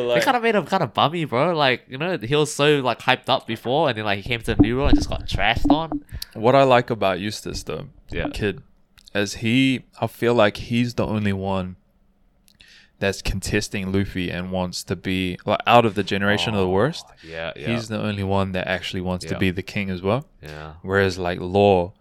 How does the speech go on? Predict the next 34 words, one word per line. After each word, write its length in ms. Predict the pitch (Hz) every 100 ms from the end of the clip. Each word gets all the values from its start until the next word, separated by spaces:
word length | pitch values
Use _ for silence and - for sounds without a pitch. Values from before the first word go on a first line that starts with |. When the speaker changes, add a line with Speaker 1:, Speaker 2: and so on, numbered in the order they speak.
| _ - _ _ _ _ 120
Speaker 2:
he's 200 | 104 85
badass, 600 | 98 90 98 110 92 -
but 120 | 85
he 100 | 104
has 180 | 98 90
no 140 | 92
intention 400 | 87 - 104 -
of 140 | 87 87
being 140 | 80
the 20 | 87
Speaker 1:
Yeah. 20 |
Speaker 2:
king, 320 | - 101 90
you 100 | 85
know? 300 | 87 92 113
Like, 240 | 143 92 85
Speaker 1:
Aw, 60 | -
big 80 | 95
Speaker 2:
he, 80 | 90
Speaker 1:
facts. 560 | 80 98 - - - _ _ _ _ _ _ _ 104
Speaker 2:
you 160 | 95
know, 140 | 90 87
you 260 | 90 90
can 180 | 107 92
feel 380 | - - 98 92
him 200 | 98 87
wanting 280 | 90 90 92
to 140 | 92
say 260 | - 90 90
Luffy's 400 | 90 - 92 85
gonna 180 | 92
be 140 | 92 92
the 100 | -
king. 380 | - 95 95 98
Like, 180 | -